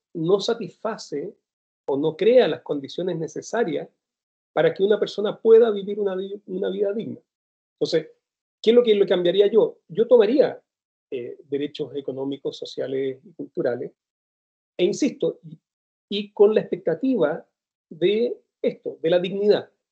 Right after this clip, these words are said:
o sea, de un mínimo, de que la, en fondo la gente pueda vivir dignamente. Y eso es algo que yo creo que sí falta, y creo que es central de la Constitución. Y por eso, sí, a mí me gu-, o sea, yo creo que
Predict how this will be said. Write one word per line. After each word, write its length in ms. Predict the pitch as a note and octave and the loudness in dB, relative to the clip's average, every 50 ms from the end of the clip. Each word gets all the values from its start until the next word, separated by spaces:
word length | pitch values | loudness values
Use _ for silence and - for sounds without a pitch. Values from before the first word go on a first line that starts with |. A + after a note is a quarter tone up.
| _ - | _ -10
o 40 | |
sea, 300 | - - E3 E3 E3+ - | -2 2 2 4 2 2
de 140 | - E3 E3+ | -2 -2 -2
un 240 | G#3+ A3+ G#3 G3 F#3+ | 0 0 0 -2 -2
mínimo, 360 | G3 A3+ A3+ F#3 C3+ - - _ _ _ _ _ _ | 0 0 2 0 0 -4 -6 _ _ _ _ _ _
de 140 | - D3 C#3+ | -6 -4 -2
que 100 | - D3+ | -2 -2
la, 100 | D3+ D3+ | -2 -2
en 120 | C#3+ - | -4 -4
fondo 260 | - F#3+ G3 G3+ G#3 | -4 -4 -2 -2 -2
la 120 | F#3+ E3+ - | -2 -4 -2
gente 360 | - G#3+ G#3+ G#3 G#3 G#3 F3 | 0 0 0 2 0 -4 -2
pueda 280 | - G3+ F#3+ G3+ G3 | 0 2 2 2 0
vivir 400 | F#3 E3 E3 D#3+ F3+ F#3+ F3 E3+ | -2 -4 -6 -6 -8 -8 -10 -10
dignamente. 640 | D#3 G3+ G#3 G#3+ G#3 G#3+ G#3 G3+ E3 C3+ - _ - - _ _ _ _ _ _ _ _ _ _ _ | -10 -10 -6 -4 -4 -2 -2 -2 -2 -4 -6 _ -18 -20 _ _ _ _ _ _ _ _ _ _ _
Y 80 | - A3 | 0 0
eso 180 | A#3 A#3 D4 | 0 2 2
es 60 | B3+ B3 | 0 0
algo 140 | C#4 C4 | 0 0
que 100 | F3+ G#3 | -2 0
yo 100 | G3 G#3+ | 0 0
creo 160 | G3 A3+ A#3+ G#3+ | 0 0 0 -2
que 100 | G3 F3+ | -2 -4
sí 180 | - - C#4+ | -2 -2 -2
falta, 340 | - - C#4 A3+ - - - - _ _ _ _ _ _ _ _ | 0 2 0 0 0 -4 -14 -20 _ _ _ _ _ _ _ _
y 100 | - E3 | -12 -6
creo 220 | - G#3+ A3+ A3 A3+ | 0 4 4 4 4
que 120 | A3+ G3+ | 2 -2
es 280 | G3 G3+ - - _ _ _ _ _ _ _ | -2 -4 -6 -16 _ _ _ _ _ _ _
central 720 | _ - - - D3 C#3 - - _ - F#3+ C4+ D4 C#4 | _ -6 -2 0 0 0 -2 -8 _ 0 0 2 2 0
de 80 | E3 - | -4 -4
la 80 | - | -6
Constitución. 540 | - B2+ B2+ _ - - - - - - - _ _ _ _ _ _ _ _ _ - | -8 -10 -12 _ -18 -20 -20 -20 -20 -20 -20 _ _ _ _ _ _ _ _ _ -14
Y 80 | F3 | -8
por 140 | - F3+ F3+ | -2 2 2
eso, 360 | A#3+ A#3 - C#4 C#4 C4 - _ | 2 2 2 0 -4 -4 -6 _
sí, 540 | - - - - B3 D4+ D#4 D4+ D4 C#4+ - F3+ C#3+ C3+ D#3+ - - | -18 -12 -6 -4 -2 0 0 -2 -2 -4 -8 -14 -18 -18 -16 -10 -8
a 80 | D3+ | -4
mí 120 | D#3+ F3+ G#3 | -4 -2 0
me 100 | G3 F#3 | 0 0
gu-, 200 | F3 F#3 G3+ - | 0 0 -4 -4
o 60 | - | -6
sea, 300 | - - C3+ A#2+ - - _ _ _ _ _ _ - | -6 -6 -6 -6 -6 -10 _ _ _ _ _ _ -6
yo 100 | C#3 C#3+ | -6 -2
creo 220 | D3 E3 F3 F3 | 0 2 2 2
que 320 | E3+ - D3+ D3+ D3+ D3+ | 2 0 -2 -2 -2 -6